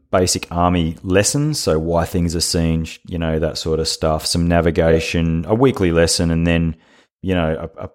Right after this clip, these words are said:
physical training program to prepare the guys to get in, guys and girls to get into the military,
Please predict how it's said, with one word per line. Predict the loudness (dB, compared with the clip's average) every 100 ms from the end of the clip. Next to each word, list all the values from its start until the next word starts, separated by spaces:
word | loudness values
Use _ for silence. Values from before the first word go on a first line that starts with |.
| -4
physical | -2 -2 -6
training | 0 2 2 0
program | 0 0 2 0 -2
to |
prepare | -8 -4 -2
the | -2
guys | 0 0 -2
to | -4
get | -2 2
in, | 2 2 2
guys | 4 4
and | 2
girls | 2 2 2
to | -2
get | -2 0
into | 0 -2
the |
military, | 0 2 2 2 0 0